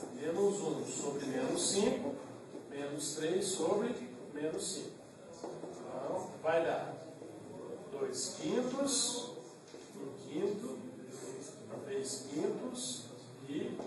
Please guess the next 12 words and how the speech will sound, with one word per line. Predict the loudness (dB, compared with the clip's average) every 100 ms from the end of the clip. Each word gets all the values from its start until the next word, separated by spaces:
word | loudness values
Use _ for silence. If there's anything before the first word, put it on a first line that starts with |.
| -6
menos | -2 0 0 -2 -2
um | 0 2 0 -2 -6 -8 -10 -16 -12
quinto. | -8 -6 -8 -12 -8 -8 -8 -12 -10
Beleza. | -2 0 2 0 -4 -8 -10 -12 -10
Se | 2 6
eu | 10
já | 10 10
tenho | 4 4 8
N, | 12 12 12 6 0 -4 0
agora | 4 8 10
eu |
já | 12